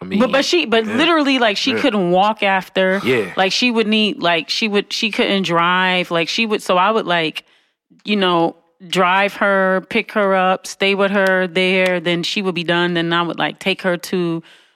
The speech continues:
Speaker 2: take her home. And then every time that she had chemo, she would throw up.
Speaker 1: Mm.
Speaker 2: You know what I'm saying? It would be so rough that she would just throw up. So I would, I would clean her up. I'll put her in the bed, you know, and put her in the bed. And, um, I was really, really, really, really, really praying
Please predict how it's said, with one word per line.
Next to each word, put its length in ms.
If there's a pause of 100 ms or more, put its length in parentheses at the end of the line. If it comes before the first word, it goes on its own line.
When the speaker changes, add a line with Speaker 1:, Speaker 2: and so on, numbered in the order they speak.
(140)
Speaker 2:
take 200
her 140
home. 640
And 180
then 440 (100)
every 320
time 320
that 80
she 140
had 200
chemo, 380
she 140
would 180
throw 240
up. 320 (300)
Speaker 1:
Mm. 240
Speaker 2:
You 100
know 60
what 60
I'm 60
saying? 220
It 40
would 120
be 80
so 220
rough 240
that 80
she 120
would 120
just 120
throw 140
up. 140
So 100
I 80
would, 160 (380)
I 80
would 100
clean 300
her 160
up. 280
I'll 140
put 240
her 80
in 80
the 80
bed, 300
you 100
know, 240
and 220
put 120
her 60
in 80
the 60
bed. 460 (340)
And, 260
um, 460 (460)
I 160
was 260
really, 420
really, 320
really, 340
really, 320
really 280
praying 640